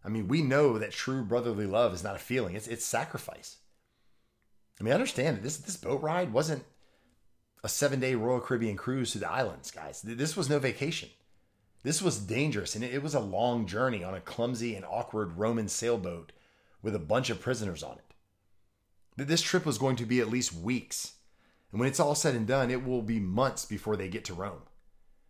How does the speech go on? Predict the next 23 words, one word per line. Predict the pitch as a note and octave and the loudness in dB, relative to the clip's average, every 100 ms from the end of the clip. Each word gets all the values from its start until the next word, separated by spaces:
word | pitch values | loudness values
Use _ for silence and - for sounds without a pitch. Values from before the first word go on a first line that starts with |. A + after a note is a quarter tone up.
| - _ - | -20 _ -4
And | A#2+ | 2
yet | B2+ G#2 | 2 2
they | B2 | -2
did | G#2 B2+ A#2+ | 0 0 0
this | A2 | -2
because | - G#2+ A#2+ G2 | -4 -4 -2 0
they | A2 | 0
loved | A2+ A2+ | 0 -2
Paul. | - B2+ B2 - _ _ _ _ _ _ _ _ _ _ _ _ _ _ _ _ _ | -2 -6 -6 -10 _ _ _ _ _ _ _ _ _ _ _ _ _ _ _ _ _
But | A#2 A2 | -4 -2
before | - F3 | 0 2
we | E3 | 2
look | D3+ D3 | 2 0
at | |
this | A#2+ F2 | -4 -2
journey, | A#2 B2 | 0 0
let's | G2+ B2+ E3 | 0 -2 -2
understand | D3+ - B2+ A#2+ G2+ | -4 -4 -4 -2 -2
that | |
it's, | A2 - | -4 -4
it's | B2+ D3 | -8 -4
around | C#3+ C3 G#2 | -2 0 0
mid-August. | B2 - A2 B2 D2 - | -2 -2 -4 -4 -8 -12